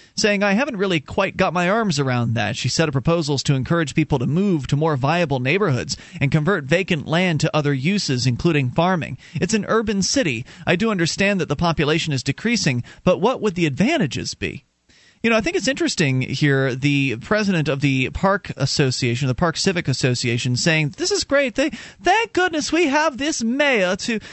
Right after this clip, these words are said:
reimagine the city in his grand vision." And this is part of the problem, the idea that there's one man who knows best, that there's one man and his team of advisors that know what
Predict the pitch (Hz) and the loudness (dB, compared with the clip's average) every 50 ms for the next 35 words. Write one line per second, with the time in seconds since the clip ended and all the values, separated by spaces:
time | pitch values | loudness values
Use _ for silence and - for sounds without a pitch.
0 | - - 240 190 - 233 254 302 330 339 359 359 359 359 285 269 220 226 247 269 | -14 -12 -8 -4 -2 0 2 2 2 2 2 2 0 0 0 0 -2 0 0 0
1 | 277 294 330 269 285 311 302 285 269 - - - - 254 226 226 214 202 196 196 | 2 2 2 0 -2 -4 -4 -4 -4 -4 -4 -2 -2 0 0 2 2 2 2 2
2 | 220 311 359 349 233 185 - - - 180 214 220 214 220 233 240 233 240 233 226 | 2 2 0 0 -2 -4 -6 -4 0 2 2 2 2 2 2 0 -2 -4 -6 -4
3 | 160 175 196 190 165 135 139 139 127 131 135 - - - - - _ _ - - | 0 0 2 2 2 0 -2 -2 -2 -4 -6 -10 -12 -20 -20 -20 _ _ -2 0
4 | 190 196 202 196 170 180 190 202 269 262 - - - - 214 254 233 220 190 196 | 0 2 0 -2 -4 -6 -4 -2 -2 -2 -2 -4 -2 0 2 2 2 0 -2 -4
5 | - - - 311 349 339 240 160 139 120 113 113 131 165 180 190 185 160 160 226 | -4 -2 0 2 2 2 2 0 -2 -4 -4 0 0 2 2 2 0 0 0 0
6 | 254 240 202 151 147 139 - 175 175 170 151 156 147 156 202 226 240 240 226 214 | 2 2 0 0 -2 -4 -2 -2 -2 -2 0 0 0 2 2 2 0 -2 -2 0
7 | 214 226 233 214 147 101 95 110 127 139 156 160 156 156 143 139 156 170 190 214 | 0 2 2 0 0 -2 -2 -2 0 2 2 2 2 0 0 -2 0 2 2 2
8 | 226 240 254 262 214 180 151 214 226 170 117 131 - - - 160 156 175 - - | 2 0 0 -2 -4 -2 0 0 0 0 -2 -4 -8 -8 -4 -2 0 0 0 0
9 | 170 170 151 139 143 175 214 233 226 220 208 208 208 196 160 135 127 131 151 196 | 0 0 0 0 0 0 0 0 -2 0 0 2 2 2 0 0 0 0 0 0
10 | 202 - - - 214 233 233 214 202 165 185 143 127 175 185 202 208 196 151 139 | 0 -2 -2 -2 0 0 0 0 0 0 -2 -2 0 0 2 2 2 2 0 0
11 | 117 - 131 - - - - - - - 175 147 165 170 208 247 277 262 180 110 | -2 -4 -6 -8 -10 -12 -16 -6 -2 -2 0 0 0 0 2 2 2 2 0 -2
12 | 87 82 104 202 254 - | -4 -2 -2 -2 -2 -4